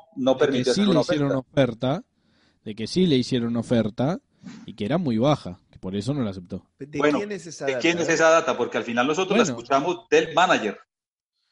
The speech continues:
Speaker 2: ¿no?
Speaker 1: Está bien.
Speaker 2: Y, y, y la, la cabeza del equipo dijo,
Speaker 1: Entonces habría que ir a
Speaker 2: "Nunca es una
Speaker 1: preguntarle
Speaker 2: oferta".
Speaker 1: directamente a Carapaz.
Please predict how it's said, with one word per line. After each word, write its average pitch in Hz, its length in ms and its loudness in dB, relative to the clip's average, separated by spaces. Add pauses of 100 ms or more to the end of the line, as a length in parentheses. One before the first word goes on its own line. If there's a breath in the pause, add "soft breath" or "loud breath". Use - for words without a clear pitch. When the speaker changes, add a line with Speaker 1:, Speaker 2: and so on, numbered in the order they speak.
(480)
Speaker 2:
¿no? 123 80 0
Speaker 1:
Está 208 160 2
bien. 110 260 -8
Speaker 2:
Y, 107 60 -6
y, 104 380 -8
y 107 60 -14
la, 107 160 -2
la 113 220 -4
cabeza 147 440 2
del 170 100 2
equipo 180 360 -4
dijo, 175 120 4
Speaker 1:
Entonces 180 320 2
habría 165 240 4
que 156 80 2
ir 165 100 4
a 160 40 6
Speaker 2:
"Nunca 160 60 4
es - 20 0
una 156 200 2
Speaker 1:
preguntarle 165 140 4
Speaker 2:
oferta". 165 60 4
Speaker 1:
directamente 165 480 -2
a 156 40 -2
Carapaz. 180 500 -2